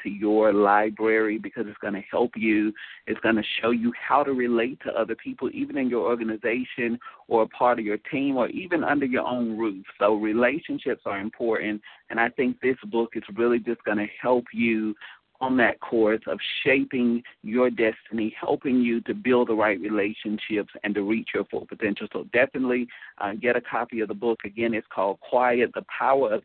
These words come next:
Introverts in a World That Can't Stop Talking, and it's by Susan Cain. I know you're gonna get a lot of value out of it. Let me know. Reach out to me if you're reading with us. We love to hear that. And, of course,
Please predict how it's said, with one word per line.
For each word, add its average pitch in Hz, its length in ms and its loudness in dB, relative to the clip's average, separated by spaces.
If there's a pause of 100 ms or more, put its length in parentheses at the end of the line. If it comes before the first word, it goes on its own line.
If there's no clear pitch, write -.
(140)
Introverts 107 640 -4
in - 160 -8
a 101 80 0
World 120 500 4
That 95 180 -6
Can't 110 260 -6
Stop 92 300 -4
Talking, 117 460 -2 (300)
and 104 80 -4
it's 107 160 -2
by 98 240 0 (120)
Susan 104 540 -2
Cain. 98 300 2
I 92 100 2
know 113 120 2
you're 113 180 2
gonna 110 180 0
get 101 140 0
a 101 40 0
lot 98 240 4
of 98 120 -8
value 110 440 2 (120)
out 110 200 2
of 107 140 -2
it. 107 220 4 (400)
Let 131 260 2
me 185 120 -4
know. 139 180 2
Reach 131 300 -2
out 123 200 0
to - 80 -10
me 123 160 0
if 123 100 -4
you're 110 200 0
reading 113 420 0
with 113 220 0
us. 117 160 4 (100)
We 117 120 -2
love 110 320 4
to 107 60 0
hear 117 280 0
that. 110 320 4
And, 104 100 -8
of - 140 -10
course, 123 300 0